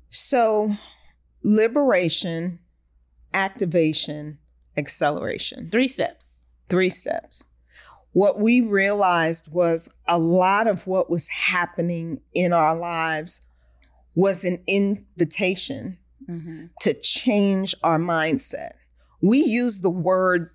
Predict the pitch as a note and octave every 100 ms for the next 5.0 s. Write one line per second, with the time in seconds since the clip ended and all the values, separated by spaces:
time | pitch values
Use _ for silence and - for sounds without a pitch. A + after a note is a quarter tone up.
0 | _ D#3+ E3+ E3+ F#3+ G3 G#3+ - G3 A3+
1 | - _ _ D#3 F3+ G3+ F3+ - D#3+ F#3+
2 | F3+ E3+ - G3 F3+ F#3 F3 E3 F3+ F3
3 | D#3 - F3+ F3 - - E3 E3 - _
4 | - _ - F#3+ - - D#3 F#3 G3 G#3+